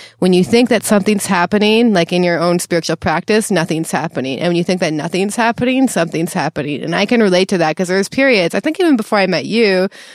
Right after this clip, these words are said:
yeah, there was stuff going on in my life, but, like, and, and, like, I was going through my own processes and stuff, but I mostly felt it was just very kinda p-, calm, you know?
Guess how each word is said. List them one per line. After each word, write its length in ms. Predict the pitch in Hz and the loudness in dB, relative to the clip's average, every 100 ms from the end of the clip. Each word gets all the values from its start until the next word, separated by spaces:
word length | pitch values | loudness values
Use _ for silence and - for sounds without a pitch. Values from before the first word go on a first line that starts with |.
| - | -6
yeah, 160 | 277 277 | 0 2
there 80 | 233 | 2
was 80 | - | 2
stuff 160 | 240 | -2
going 180 | - 214 | 0 2
on 120 | 214 | 2
in 40 | 214 | 2
my 120 | 170 | 2
life, 360 | 170 226 208 | 2 2 2
but, 120 | - 165 | 0 0
like, 240 | 170 165 | 0 0
and, 140 | 185 | -2
and, 140 | 175 180 | -2 -2
like, 140 | 165 | -2
I 60 | 160 | -4
was 140 | 170 | -2
going 280 | - 185 190 | 2 2 2
through 140 | 180 | 0
my 160 | 175 160 | -2 -2
own 100 | 156 | -4
processes 600 | - 190 220 214 180 - | -2 -2 -2 -4 -8 -8
and 120 | 165 | -10
stuff, 320 | - 175 170 | -4 -2 -2
but 200 | 175 165 - - - - | 0 -2 -4 -14 -12 -2
I 60 | |
mostly 280 | 214 285 - | 2 2 2
felt 180 | 294 226 | 2 2
it 40 | |
was 120 | 196 180 | 2 0
just 160 | 185 | -2
very 300 | 175 190 185 | 0 0 0
kinda 520 | 160 202 180 160 147 165 - | 0 0 0 0 -2 -6 -12
p-, 100 | - - - | -20 -20 -18
calm, 520 | - 202 190 160 135 | -4 0 2 0 -2
you 120 | 170 180 | -4 -2
know? 400 | 170 175 208 | 0 2 0